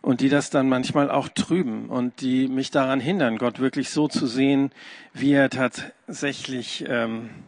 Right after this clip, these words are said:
ja, wie er tatsächlich ist. Und da gibt's halt schmerzhafte und auch nicht so tolle Erfahrungen. Und ich glaub, dann wird's schwierig, wenn ich meine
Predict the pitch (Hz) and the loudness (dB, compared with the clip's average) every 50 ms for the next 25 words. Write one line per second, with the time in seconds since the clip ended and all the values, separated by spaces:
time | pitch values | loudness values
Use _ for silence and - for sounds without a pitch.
0 | _ - - - 139 127 107 135 170 156 120 - 123 113 - - 113 - - 127 | _ -8 -2 2 2 2 2 2 2 0 0 -2 -4 -8 -6 -8 -8 -8 -8 -8
1 | - - 135 117 - - - - _ _ - - - - - - - - 123 117 | -6 -6 -6 -6 -8 -10 -12 -16 _ _ -20 -20 -20 -20 -20 -16 -12 -8 -8 -6
2 | 110 - - - - 123 - - - 127 127 139 - - 151 143 139 - - - | -6 -8 -6 -4 -4 -4 -4 -2 0 2 2 2 0 -2 -4 -4 -4 -4 -4 -4
3 | 147 143 - 135 127 120 - - 123 127 123 135 131 131 - - - 139 131 - | -2 -2 -2 -2 -4 -4 -2 0 0 0 2 0 0 -2 0 0 0 0 0 0
4 | - 143 139 139 139 - 127 127 - - 143 143 143 123 120 120 120 131 147 156 | 2 2 2 2 0 -2 -4 -8 -8 -4 -4 -2 -2 0 -2 -2 -2 -4 -8 -12
5 | _ - - - - - - - - - - 139 139 - - 156 147 131 - 160 | _ -20 -20 -20 -20 -20 -20 -20 -8 -2 0 0 2 4 4 4 4 4 4 4
6 | 160 170 190 175 175 170 - - - - 151 147 131 113 113 110 - - 127 117 | 4 6 6 4 4 2 2 -2 -4 0 0 0 0 0 -2 -2 -2 -2 -2 -2
7 | 117 110 - - 131 117 117 120 117 113 113 117 | -2 -2 -2 -2 0 0 0 0 0 -2 -4 -4